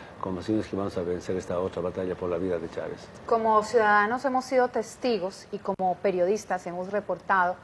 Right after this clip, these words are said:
Speaker 2: las innumerables manifestaciones en el mundo entero de solidaridad, de oración, de amor por la recuperación de la salud del presidente Hugo Chávez.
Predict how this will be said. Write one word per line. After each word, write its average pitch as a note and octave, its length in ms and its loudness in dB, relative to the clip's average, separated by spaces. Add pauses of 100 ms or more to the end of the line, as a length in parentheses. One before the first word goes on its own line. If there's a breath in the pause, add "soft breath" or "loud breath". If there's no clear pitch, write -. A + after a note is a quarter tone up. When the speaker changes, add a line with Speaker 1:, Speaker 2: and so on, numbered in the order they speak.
(360 loud breath)
Speaker 2:
las G#3 240 6
innumerables A3+ 640 6
manifestaciones G3+ 840 -4
en G#3+ 100 -2
el F3+ 140 -2
mundo B3 380 2
entero G3 440 0 (440)
de F#3 80 2
solidaridad, E3+ 840 4
de D#3+ 140 -6
oración, F#3 560 -4
de E3+ 80 -4
amor F#3 360 4 (600)
por F3+ 200 4
la E3 100 2
recuperación E3+ 760 -2
de E3+ 80 -2
la D#3 80 -2
salud D#3+ 240 -4
del E3+ 120 0
presidente D#3+ 760 -4
Hugo D#3+ 240 -6
Chávez. C#3 480 -6